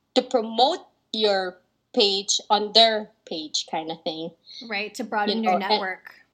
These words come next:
Speaker 1: Yeah, and it's also where, you know, there's also chat rooms for learning how to navigate around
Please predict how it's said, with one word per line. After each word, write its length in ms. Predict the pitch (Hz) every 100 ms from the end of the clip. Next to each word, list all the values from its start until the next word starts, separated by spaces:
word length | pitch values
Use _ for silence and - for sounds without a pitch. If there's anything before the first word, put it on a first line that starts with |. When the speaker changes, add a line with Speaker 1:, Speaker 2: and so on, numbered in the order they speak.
| _ _ _ -
Speaker 1:
Yeah, 280 | 302 294 269
and 140 | 247 277
it's 140 | 269
also 340 | 277 285 320 277
where, 440 | 254 254 254 247 - - 262
you 80 |
know, 180 | 254 240 220
there's 220 | 220 226
also 280 | - 240 247
chat 360 | 233 - 226 226
rooms 220 | 247 233 -
for 160 | 220 220
learning 640 | 220 240 247 220 196 202 214
how 240 | 196 196 202
to 480 | 202 190 185 180 185 _ _
navigate 520 | 226 220 208 208 202 -
around 200 | 196 196